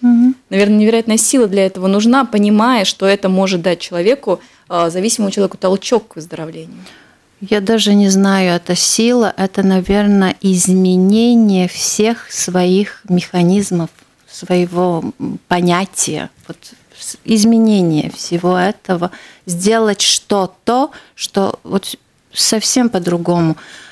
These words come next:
Speaker 1: Э, есть, э, он, э, в программе "Мы смеемся", есть такое, м, высказывание, которое тоже наш, как мы говорим, гуру выздоровления Ваа,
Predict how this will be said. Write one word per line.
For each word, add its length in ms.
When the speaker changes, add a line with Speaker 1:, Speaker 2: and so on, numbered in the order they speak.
Speaker 1:
Э, 400
есть, 540
э, 100
он, 420
э, 460
в 160
программе 640
"Мы 140
смеемся", 1120
есть 440
такое, 500
м, 420
высказывание, 1080
которое 460
тоже 360
наш, 400
как 180
мы 140
говорим, 480
гуру 440
выздоровления 960
Ваа, 500